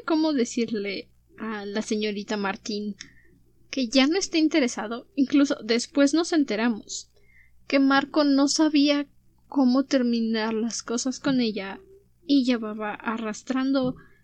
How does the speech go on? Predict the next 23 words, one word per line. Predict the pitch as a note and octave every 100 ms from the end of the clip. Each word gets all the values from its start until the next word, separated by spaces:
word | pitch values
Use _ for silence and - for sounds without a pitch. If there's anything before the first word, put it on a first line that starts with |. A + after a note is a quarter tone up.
| _ _ _ _ _ -
esa | C4 D4
situación | C#4+ C4 A3+ A3+ G#3+
durante | G3+ G#3 G#3+ A3
mucho, | G#3 - F4
mucho | D#4+ D4+
tiempo, | B3 G#3 - C4 _ _ _ _ _ _ _ _ _ _ _
hasta | D4+ C#4+ B3+
que | A#3+ A#3+
fue | G#3+ A3+
demasiado | A#3+ G#3 A3+ A3 A#3+
tarde. | C#4 C#4 A3+ - - _ _ _ _ - - _ - _ _
Yo | - F#4
siento | A4 - G#4+ G#4 G#4 F#4 D#4+ C4+ - _ _ _ _ _
lástima | B3 A#3+ - F3+ D3 - - _ _ _ - _ _ _ _ _ -
por | A#3+
ella. | F3+ - - _ _ _ _ - - - _
La | C4+ B3+
primera | C#4+ D4 G4 G#4
vez | F4 -
que | F4
lo | D4+
leí, | B3+ B3 B3+ D#4+ G4+ E4 _ _
insisto, | G#3 A3 A#3 B3 - D#4+ F#4+